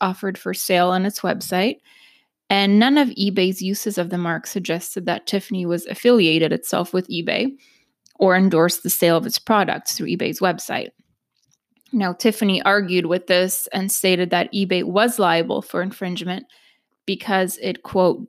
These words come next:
"knew or had reason to know that there was a substantial problem with the sale of counterfeit Tiffany silver jewelry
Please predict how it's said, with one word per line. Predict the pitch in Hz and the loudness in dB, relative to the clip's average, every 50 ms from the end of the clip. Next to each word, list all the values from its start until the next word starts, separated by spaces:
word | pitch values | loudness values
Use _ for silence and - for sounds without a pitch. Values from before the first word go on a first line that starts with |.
| _ _ - | _ _ -2
"knew | 196 202 208 226 240 269 294 311 320 | 2 4 6 6 6 6 6 4 2
or | 302 - - 185 190 | 2 2 2 0 0
had | 190 190 175 175 226 | 0 -2 -4 -4 -4
reason | 180 202 220 226 - 254 247 247 | -2 -2 -2 -2 0 0 0 0
to | - - 233 | 0 0 0
know | 208 190 180 180 180 196 220 233 226 - | 2 2 2 2 2 2 0 0 -2 -4
that | - 175 170 | -6 -8 -6
there | - 180 175 | -4 -2 -2
was | 180 185 - | -2 -4 -6
a | 220 | -8
substantial | - 202 190 - - - - - - 240 247 277 302 294 - 294 277 | -10 -10 -10 -10 -12 -14 -10 -4 2 2 4 4 2 0 -2 -4 -4
problem | 269 - - - 196 196 190 196 202 202 202 | -4 -4 -2 0 2 2 2 2 0 0 0
with | 196 202 - | -2 -4 -6
the | - - | -8 -12
sale | - - - 185 180 185 190 190 - | -10 -4 0 2 2 2 2 0 -2
of | 202 196 - - | -4 -8 -10 -6
counterfeit | - 233 214 226 240 240 233 226 - - 240 226 - | -2 0 2 2 2 0 -4 -4 -4 -4 -4 -6 -2
Tiffany | - 208 190 - - 202 190 196 202 | -2 -2 -2 -2 -2 -4 -4 -4 -4
silver | - - 196 185 185 185 196 202 | -4 -2 -2 -2 0 0 -2 -4
jewelry | 190 - 180 175 170 170 175 180 180 | -4 -4 -4 -2 -2 -2 -2 -2 -4